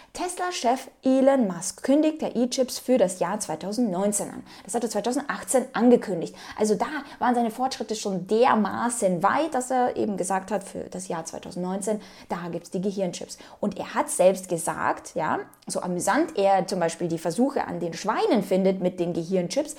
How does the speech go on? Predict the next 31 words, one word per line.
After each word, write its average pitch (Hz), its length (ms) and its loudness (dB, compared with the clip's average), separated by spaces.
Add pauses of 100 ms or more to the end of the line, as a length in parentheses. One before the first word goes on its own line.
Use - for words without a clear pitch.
(260)
hat 294 140 4
er - 100 2
gesagt, 214 500 2
dass 285 120 -4
man 190 120 0
dadurch 226 440 -2 (180)
sehr 254 300 4
viele, 262 540 4 (260)
äh, 214 280 0
Krankheiten 285 800 2
oder 214 200 4
Problematiken 233 840 2
des 214 120 -2
menschlichen 220 400 -4
Körpers 214 420 -2 (300)
heilen 180 500 4
könnte 190 560 2 (140)
durch 185 160 -2
den 180 140 -6
Gehirnchip, - 640 -6
ja. 190 220 -6 (300)
Das 196 160 -2
wäre 339 220 2
ja 247 160 4
noch 233 220 -2
irgendwie, 208 580 0 (400)
ähm, 175 240 -6
vorteilhaft 185 680 0
für 190 60 -2
den 175 140 -2
Menschen. 160 400 -8